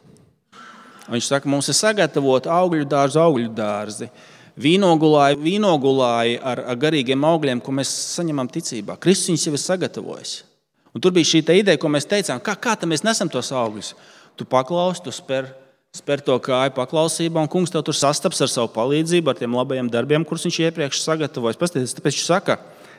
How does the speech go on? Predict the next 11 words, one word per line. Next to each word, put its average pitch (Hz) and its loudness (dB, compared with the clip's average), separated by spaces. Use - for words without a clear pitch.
to 165 6
darīdami, 123 4
ja, 110 -2
jūs 127 0
nekļūsiet 127 2
neauglīgi. 104 -2
Piektais 143 2
līdz 120 2
astotais 110 -2
pāns. 120 -2
Tādēļ 131 4